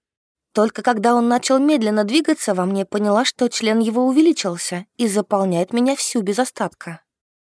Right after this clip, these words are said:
Я подавалась навстречу, впивалась ногтями в твердые плечи. Теплая вода в джакузи приятно обволакивала, дарила незабываемое ощущение неги.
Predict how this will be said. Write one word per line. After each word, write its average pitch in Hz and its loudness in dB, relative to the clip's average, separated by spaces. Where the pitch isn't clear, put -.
Я 294 2
подавалась 240 2
навстречу, 180 -6
впивалась 240 0
ногтями 277 0
в 190 -6
твердые 226 2
плечи. 226 -2
Теплая 233 2
вода 226 2
в 226 -2
джакузи 254 0
приятно 247 -2
обволакивала, 185 -2
дарила 220 4
незабываемое 233 2
ощущение 196 -4
неги. 170 -4